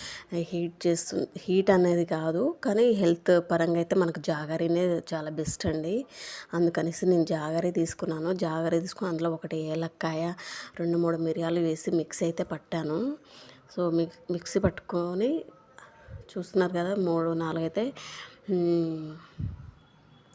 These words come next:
మిరియాలు కూడా వేసేసాను. వేసుకొని కొన్ని వాటర్ యాడ్ చేసుకొని మిక్స్ అయితే పట్టుకోవాలండి. సబ్జా గింజలను అయితే నేను వాటర్లో నానబెట్టి పానీయాలు లేదా సూత్ను-,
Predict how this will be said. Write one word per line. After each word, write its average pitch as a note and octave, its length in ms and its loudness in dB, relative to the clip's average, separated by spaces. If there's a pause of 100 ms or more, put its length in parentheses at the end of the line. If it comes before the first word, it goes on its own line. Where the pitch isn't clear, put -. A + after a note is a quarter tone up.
(420)
మిరియాలు F3 280 0
కూడా F3 180 0
వేసేసాను. E3+ 600 0
వేసుకొని F3 540 -2
కొన్ని F3 300 2
వాటర్ F3 400 0
యాడ్ D#3+ 260 -6
చేసుకొని F3 280 -2
మిక్స్ F3 240 0
అయితే E3 160 2
పట్టుకోవాలండి. E3 960 -2 (480)
సబ్జా F3+ 400 6
గింజలను F#3+ 480 8
అయితే E3+ 220 4
నేను F3 320 6 (140)
వాటర్లో F3 460 6
నానబెట్టి E3+ 640 4
పానీయాలు E3+ 680 2
లేదా E3 280 4
సూత్ను-, E3+ 600 2